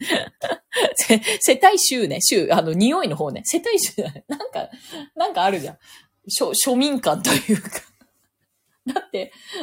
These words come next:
な-、うん。なんかね、そう、白いパーカーだと思う、確か。着て、「え、これユニクロだから大丈夫」って、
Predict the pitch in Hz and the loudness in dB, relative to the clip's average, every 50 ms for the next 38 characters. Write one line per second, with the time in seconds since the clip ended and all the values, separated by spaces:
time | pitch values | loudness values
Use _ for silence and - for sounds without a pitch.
0 | - - _ 269 349 523 719 - - 214 214 196 180 180 190 - - _ - 254 | -12 -12 _ -8 -8 -6 -8 -8 -8 -6 -4 -4 -4 -6 -8 -12 -18 _ -10 -8
1 | 370 453 415 233 196 196 190 185 170 - - - 254 - - - 381 415 494 - | -8 -4 -4 -4 -4 -4 -4 -6 -6 -8 -4 -4 -2 -2 0 0 2 4 4 4
2 | - 392 - - - 254 226 226 226 240 226 220 220 220 220 - _ _ _ _ | 4 0 -2 -2 0 0 0 0 0 -2 0 0 0 -2 -4 -10 _ _ _ _
3 | _ _ _ 233 240 220 - 240 - - 175 160 147 143 139 - 170 143 - - | _ _ _ -20 -8 -4 -4 -2 0 0 -2 -2 -2 -4 -8 -8 -8 -8 -8 -8
4 | 135 131 - - - - - _ _ - - - 226 214 190 147 - - _ _ | -10 -12 -12 -16 -20 -20 -20 _ _ -14 -8 -4 -2 -2 0 -2 -4 -6 _ _
5 | _ _ 285 294 - 330 285 214 233 254 294 320 - 453 453 466 480 480 - 330 | _ _ -10 -8 -4 -2 -2 0 0 -2 -2 0 0 0 2 0 0 -2 -4 -4
6 | 233 233 262 311 320 - 508 508 453 277 220 214 196 - - - 147 143 - | -4 -4 -4 -4 -2 0 0 0 0 0 -2 -4 -6 -8 -10 -8 -8 -8 -8